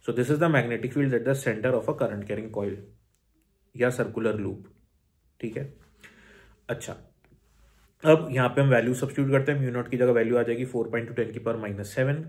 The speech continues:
करंट की जगह आ जाएगी वन एम्पियर, number of turns हमारे थाउजेंड हैं, रेडियस है सिक्सटी टू पॉइंट एट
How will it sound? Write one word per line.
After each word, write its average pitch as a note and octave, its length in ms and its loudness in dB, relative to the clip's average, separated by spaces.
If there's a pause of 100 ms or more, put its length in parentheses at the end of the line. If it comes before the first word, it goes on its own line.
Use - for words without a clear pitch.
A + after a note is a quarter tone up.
(140)
करंट G#2+ 280 -4
की A2+ 60 -6
जगह A2 200 0
आ G#2+ 40 0
जाएगी G#2+ 240 -2
वन G#2+ 200 -4
एम्पियर, B2+ 500 -2 (420)
number A2+ 260 -2
of A2+ 120 -4
turns A#2 240 -2
हमारे G#2 200 -4 (100)
थाउजेंड A#2 360 0
हैं, C#3+ 420 -2
रेडियस A2 400 0
है A#2 100 0
सिक्सटी A2+ 340 -10
टू A2 200 -10
पॉइंट A2 240 -8
एट C#3+ 300 0